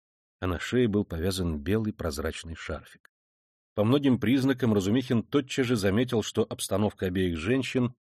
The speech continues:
до крайности бедная. Будь Авдотья Романовна одета как королева, то, кажется, он бы ее совсем не боялся. Теперь же, может, именно потому, что она так бедно одета,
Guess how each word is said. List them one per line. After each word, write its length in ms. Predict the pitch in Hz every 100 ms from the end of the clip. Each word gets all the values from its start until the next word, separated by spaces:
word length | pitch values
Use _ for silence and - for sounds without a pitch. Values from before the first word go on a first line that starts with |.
| _ -
до 100 | 104
крайности 720 | - 90 110 101 95 - 92
бедная. 500 | 78 78 73 71 - _ _ _ _ _ _ -
Будь 220 | 175 190
Авдотья 380 | - 139 160 151
Романовна 400 | 147 151 147 135
одета 300 | 127 139 135
как 240 | 127 127 -
королева, 600 | 127 127 165 185 131 123
то, 160 | -
кажется, 440 | 127 175 156 - 151
он 120 | 151
бы 80 | 156
ее 100 | 143
совсем 460 | - 131 - 147
не 80 | 139
боялся. 680 | 123 113 82 78 - - _ _ _ _ _ _
Теперь 400 | - 98 - 147
же, 160 | 104 85
может, 360 | 87 117 101 -
именно 260 | 104 107 104
потому, 320 | - 98 113
что 160 | -
она 140 | 95 104
так 160 | 98
бедно 540 | 78 73 110 90 90 85
одета, 500 | 78 113 139 95